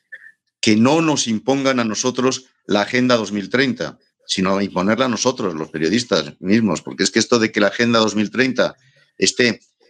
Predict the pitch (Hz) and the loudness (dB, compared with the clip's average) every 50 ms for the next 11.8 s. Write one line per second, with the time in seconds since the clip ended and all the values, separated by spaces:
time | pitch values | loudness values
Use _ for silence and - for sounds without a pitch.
0 | _ - - 90 92 87 - - 120 113 - - 95 87 95 117 110 113 110 110 | _ -4 -2 0 0 0 0 0 0 0 2 -2 0 2 2 2 2 2 0 0
1 | 113 - 127 117 - 107 98 - - 120 120 120 - 107 - - 117 104 101 98 | 0 0 0 -2 0 -2 -4 0 0 0 0 2 0 -2 0 2 2 2 2 0
2 | 95 95 104 101 - 104 101 98 95 95 92 - 92 104 104 - 110 104 92 76 | 0 0 -2 0 0 2 2 2 0 0 0 0 0 0 0 0 0 0 2 2
3 | - 87 85 - - 117 127 135 - - _ _ _ _ _ _ _ - 113 90 | 0 0 0 0 2 2 2 2 0 -6 _ _ _ _ _ _ _ -6 -2 0
4 | 95 95 110 107 90 - - _ _ _ _ _ _ _ _ _ _ _ _ _ | 2 2 2 0 0 -4 -14 _ _ _ _ _ _ _ _ _ _ _ _ _
5 | _ - - 98 92 113 135 127 120 104 117 - - 98 - - 123 139 143 156 | _ 0 0 2 2 2 0 0 0 -2 -2 -2 -2 -2 0 2 2 4 4 4
6 | 156 - - _ - - 101 95 95 - - 127 143 143 - - - 95 87 90 | 2 0 -4 _ -6 -4 0 0 0 0 0 0 0 0 -2 -2 -2 -2 0 2
7 | 95 92 78 65 60 - _ _ _ _ _ _ _ _ _ _ - - - 95 | 0 0 -2 -4 -12 -12 _ _ _ _ _ _ _ _ _ _ -2 0 2 2
8 | 104 101 104 98 98 98 107 107 107 - 113 101 101 98 95 92 87 - - 101 | 2 2 0 -2 0 0 -2 -2 0 -2 -2 0 0 0 0 -2 -4 -4 -4 -2
9 | 90 110 117 - - 110 110 107 104 98 95 87 90 98 90 - 117 117 120 - | 0 0 0 0 0 0 2 2 2 0 0 -2 -6 -6 -4 0 0 0 0 0
10 | - - - 82 80 82 98 101 107 101 95 - - 90 87 95 95 - 113 110 | -2 -2 -2 -2 -2 0 0 0 0 -2 -2 -2 -4 -2 -2 -2 -2 -2 -2 -2
11 | 98 92 80 85 92 104 - 135 113 98 95 101 104 90 73 - | 0 0 0 0 0 0 0 0 0 2 2 2 0 0 -2 -6